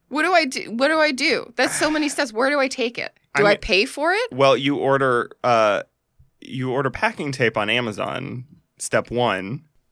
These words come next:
Speaker 1: I c-
Speaker 2: Look, just make an order of two different, uh, sizes of boots and then some packing tape,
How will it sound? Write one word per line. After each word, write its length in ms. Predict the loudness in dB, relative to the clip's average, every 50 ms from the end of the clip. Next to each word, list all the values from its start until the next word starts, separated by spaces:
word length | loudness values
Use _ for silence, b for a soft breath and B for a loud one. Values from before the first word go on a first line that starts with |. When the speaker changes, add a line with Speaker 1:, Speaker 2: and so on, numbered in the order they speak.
| _ _ _ _ _ _ 0
Speaker 1:
I 220 | 2 2 2 2
c- 120 | -2 -6 -14 -18 _ _ _ _ _ _ _ _ -20 -20 _ _ _ b b b b b b b 2
Speaker 2:
Look, 180 | 2 2 4
just 240 | 2 0 0 2 2
make 180 | 2 2 2 2
an 80 | 2 2
order 220 | 2 4 4 4
of 160 | 2 0 -2
two 240 | -4 -6 -4 -2 0
different, 520 | 0 0 0 0 -2 -4 -4 -4 -6 -12 _ -20 -20 -20 _ _ _ _ -14 -8
uh, 100 | -6 -6
sizes 440 | -4 0 4 6 6 6 4 2 0
of 120 | -2 0 0
boots 300 | 0 0 0 -2 -4 -6
and 180 | -6 -4 -2 -2
then 140 | -2 -2
some 200 | -4 -4 -6 -6 -4
packing 380 | 0 0 0 0 -2 -6 -10
tape, 340 | -8 -8 -8 -8 -8 -8 -10